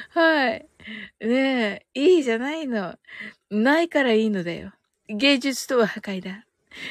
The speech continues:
常識を超えないと。なるほど。ひ-、ひろしが言ってますけど、これは、あの、いわゆるへりくつってやつ、ひろし。うちが、ひろくんのやつ気になる。はてな。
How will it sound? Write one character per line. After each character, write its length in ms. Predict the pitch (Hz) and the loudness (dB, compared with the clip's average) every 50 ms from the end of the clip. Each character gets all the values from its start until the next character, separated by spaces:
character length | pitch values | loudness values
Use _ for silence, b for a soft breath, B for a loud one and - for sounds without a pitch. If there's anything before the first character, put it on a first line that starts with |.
| 226 B - | -14 B -4
常 240 | 208 233 285 285 277 | 0 2 4 4 4
識 280 | - - - - 269 | 2 -2 -4 -4 -4
を 60 | 269 | -4
超 160 | 247 - 254 247 | -2 0 2 2
え 60 | 240 | 2
な 100 | 233 233 | 2 0
い 80 | 226 | -2
と。 140 | - - 175 170 - _ - - - _ _ _ _ B B B 247 247 226 208 B _ _ | -4 -6 -10 -12 -14 _ -20 -20 -20 _ _ _ _ B B B -16 -14 -14 -16 B _ _
な 220 | - 214 240 254 254 | 0 2 2 4 4
る 120 | 254 320 | 4 4
ほ 180 | 370 370 330 277 | 4 4 2 2
ど。 360 | 311 - 240 214 - - - B B B B B _ _ _ _ 180 170 190 | 2 0 0 0 -2 -4 -8 B B B B B _ _ _ _ -16 -10 -6
ひ-、 200 | 247 262 269 226 - - 262 | -4 -4 -4 -4 -4 -4 0
ひ 120 | 262 339 381 | 2 4 4
ろ 160 | 359 349 349 | 4 4 2
し 140 | 339 285 233 | 0 -2 -2
が 80 | 226 | 0
言 140 | 226 226 240 | 0 0 0
っ 20 | - | 0
て 120 | - 254 | -2 -2
ま 120 | 240 247 254 | -2 -2 -4
す 100 | - - | -4 -4
け 120 | - 226 | -4 -4
ど、 120 | 208 214 208 | -2 -4 0
こ 140 | - 277 | 2 4
れ 100 | 285 302 | 4 4
は、 140 | 339 330 - - | 4 2 2 2
あ 120 | - 277 | 2 2
の、 140 | 277 269 - | 2 0 -2
い 160 | - 254 269 | -2 -2 -2
わ 80 | 277 311 | 0 0
ゆ 100 | 330 320 | 0 0
る 80 | 269 240 | -2 -2
へ 220 | - - - 262 | -4 -2 -2 -2
り 140 | 247 311 415 | 0 0 -2
く 160 | - - 339 | -2 -4 -6
つ 100 | 339 - 262 | -6 -6 -8
っ 40 | 240 | -6
て 140 | - 233 | -2 -2
や 120 | 220 202 196 | 0 0 -2
つ、 240 | - - - 190 196 | -4 -8 -8 -8 -6
ひ 140 | 202 220 | -6 -6
ろ 100 | 196 190 190 | -6 -6 -8
し。 400 | - - - 185 180 202 208 - _ B B B B B B B B B - | -10 -12 -14 -14 -14 -14 -16 -20 _ B B B B B B B B B -4
う 140 | 254 254 | -4 -4
ち 200 | - - 226 220 | -4 -2 -2 2
が、 160 | 196 196 202 214 | 4 6 6 6
ひ 220 | 233 240 240 - | 4 2 0 0
ろ 120 | 302 311 - | 2 2 2
く 160 | - 302 269 | 2 0 0
ん 40 | 247 | 0
の 60 | 240 | 0
や 140 | 240 254 277 | 0 -2 -4
つ 200 | - - 254 233 | -4 -4 -6 -6
気 220 | - - 339 349 | 0 0 0 0
に 160 | 339 349 370 | 2 0 -2
な 240 | 370 415 427 440 415 | -2 -2 -2 -2 -2
る。 300 | 339 302 254 233 226 226 B B B B 240 B B | -2 -4 -4 -4 -6 -10 B B B B -16 B B
は 200 | - 427 440 427 | 2 2 2 4
て 140 | - - 226 | 4 2 0
な。 340 | 185 160 135 143 151 - B | 0 -2 -4 -6 -8 -10 B